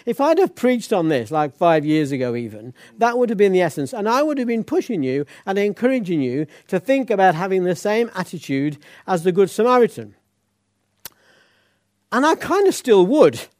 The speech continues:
actually, <laughs> 'cause I still applaud the attitude that whatever we have as a church, in the community and the society where God's placed us,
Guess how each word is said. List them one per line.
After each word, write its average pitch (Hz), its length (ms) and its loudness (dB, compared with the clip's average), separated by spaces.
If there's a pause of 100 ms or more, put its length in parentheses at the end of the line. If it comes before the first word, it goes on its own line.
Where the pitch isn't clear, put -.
(120)
actually, 135 760 -6 (160)
<laughs> - 220 -20
'cause 254 140 0
I 262 140 2
still 294 240 0
applaud 220 640 4
the 170 100 0
attitude 147 600 -2
that 151 200 -2 (240)
whatever 233 400 -2
we 277 140 2
have 196 240 0
as 160 160 -2
a 151 60 -2
church, 143 640 -8 (400)
in 190 80 2
the 180 100 0
community 190 1000 -2
and 160 160 -4
the 156 40 -2
society 165 720 -2
where 156 260 -2
God's 147 360 -4
placed 143 440 -6
us, 123 240 -20